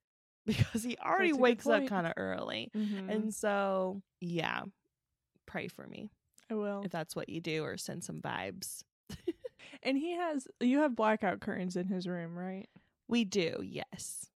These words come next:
Speaker 2: 'Cause I'm, I'm thinking, like, "Oh no, what if the sunlight wakes him up?" But hopefully not.
Speaker 1: Yeah, I gotta double check, because whenever we had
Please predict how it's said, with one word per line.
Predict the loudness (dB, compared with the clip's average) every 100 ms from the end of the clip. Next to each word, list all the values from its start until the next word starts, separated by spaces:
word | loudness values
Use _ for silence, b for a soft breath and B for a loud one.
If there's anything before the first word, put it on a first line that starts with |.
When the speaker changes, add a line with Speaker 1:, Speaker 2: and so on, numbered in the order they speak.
| -8
Speaker 2:
'Cause | -4 -2
I'm, | -2 -2
I'm | -2
thinking, | 0 0 0 -2
like, | -4 -2
"Oh | 2
no, | 4 4 2
what | -2
if | -4
the | -4
sunlight | 0 2 4 2 -2
wakes | -6 -10 -10
him | -10 -8
up?" | -10 -12 -8
But | -8 -8 -8
hopefully | -8 -6 -10 -10
not. | -10 -12 -14 _ _ _ _ _ _ -12
Speaker 1:
Yeah, | -6 2 4
I |
gotta | 8 8
double | 6 4 2
check, | 2 2 0
because | -6 0 4 4 0 -8 B B B -2
whenever | 4 6 6 2
we | 2 0
had | 2 2 2